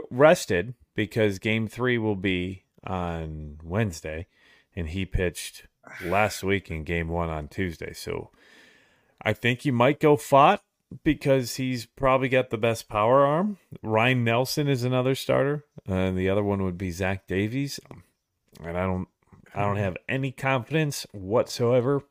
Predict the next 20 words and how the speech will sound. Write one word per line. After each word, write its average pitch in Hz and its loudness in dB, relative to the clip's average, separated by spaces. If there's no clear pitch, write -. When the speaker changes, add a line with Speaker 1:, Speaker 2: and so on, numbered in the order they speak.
Speaker 1:
in 98 0
either 117 6
of 95 6
those 90 2
two. - -4
Uh, - -4
not 104 0
that 101 6
I 95 6
have 87 2
confidence 90 -2
in 82 -4
Brandon 82 -6
Pfaadt, 117 2
but - 0
he's 104 0
the 92 -2
young 95 0
gun 92 2
with, 90 -4